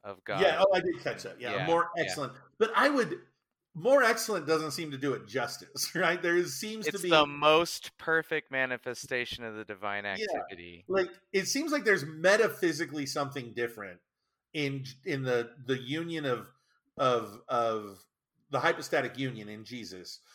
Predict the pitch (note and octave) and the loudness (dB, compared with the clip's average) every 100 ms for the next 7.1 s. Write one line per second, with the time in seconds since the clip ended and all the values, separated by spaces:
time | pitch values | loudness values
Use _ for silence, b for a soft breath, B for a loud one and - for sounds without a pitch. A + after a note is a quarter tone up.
0 | b B2+ C#3 C#3 B2+ C3+ B2 A#2+ A2 A#2 | b -2 0 2 2 2 0 -4 -8 -8
1 | G#2+ F2+ - - - _ - D#3+ A#3+ G#3 | -6 -8 -12 -16 -18 _ -2 6 6 8
2 | G#3+ B3+ A3+ G#3+ F#3 F#3 E3 C#3 G#3+ F#3 | 4 2 0 -2 -2 -2 -4 -6 -8 -4
3 | E3 D3 C#3 C#3+ D#3+ C3+ - B _ E3+ | -2 0 -2 -2 -2 -4 -8 B _ 0
4 | D3 F3+ B3 B3 G3+ - F#3 F#3+ F3 - | 2 0 2 -2 -2 -8 -4 0 0 -2
5 | - B3 D#3+ - - G3+ C4 C#3 C#3 E3+ | -6 -6 -6 -12 -2 4 4 4 0 -4
6 | F3 D3+ F#3 G3 G3 F3+ F3 G3+ G3+ A3 | -4 -2 -2 0 0 -2 -4 -2 -2 -4
7 | G#3+ | -10